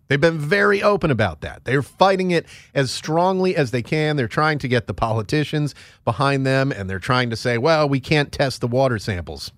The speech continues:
Yeah, well, you should have done it forty years ago. You should have done it fifty years ago. Uh, you know, there are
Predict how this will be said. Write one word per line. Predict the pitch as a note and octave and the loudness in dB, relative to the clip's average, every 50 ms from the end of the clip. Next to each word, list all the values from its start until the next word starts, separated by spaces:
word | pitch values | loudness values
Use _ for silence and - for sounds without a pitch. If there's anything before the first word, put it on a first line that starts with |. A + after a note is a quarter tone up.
| _ | _
Yeah, | - F2+ F#2 F#2 G#2+ B2 C3+ - - _ _ _ _ _ | -8 -4 0 2 2 0 0 -2 -14 _ _ _ _ _
well, | F#2+ G#2+ A#2+ | -2 0 0
you | C3 F#2 | 0 -2
should | - - C3 A2+ | 0 -2 -2 -2
have | G#2+ | 2
done | G#2+ C#3+ C#3 | 2 2 2
it | A2+ F#2+ | 2 -2
forty | - - - A2+ G#2+ G#2+ | -8 -4 -2 0 0 0
years | G#2 A#2+ D3+ C#3 G#2 D#2+ | 0 0 0 0 -2 -4
ago. | D#2 D2+ C#2 | -8 -12 -12
You | C#2 D2+ D#2 | -12 -12 -14
should | E2 - - G2 | -8 -6 -4 -4
have | G2+ F#2+ | -2 -2
done | A2+ A#2 | 0 -2
it | B2+ - - | -2 -4 -6
fifty | - _ - E3 C#3 - - G#2 F2 D2+ - - _ _ _ _ | -10 _ -4 -4 -4 -4 -6 -8 -8 -8 -12 -20 _ _ _ _
years | - G2 G2 G2 F#2+ F2 E2 E2+ - - | -6 -4 -2 -2 -2 -4 -6 -8 -10 -8
ago. | - G2 F2 D#2 E2+ F#2 E2+ D2 C2+ C#2+ - _ _ _ _ _ _ | -8 -8 -6 -4 -6 -6 -6 -6 -10 -14 -16 _ _ _ _ _ _
Uh, | _ G2 G2 F#2+ G2 G2 F#2 | _ -2 -2 0 0 -2 -2
you | G2+ B2+ | -4 -2
know, | A2+ A2 A2 | -2 -2 -2
there | F#2+ B2 B2+ C3+ C3+ - | 0 2 2 2 2 2
are | C#3 C3+ B2+ B2+ B2+ B2 A#2+ B2 | 2 2 4 4 4 4 2 -2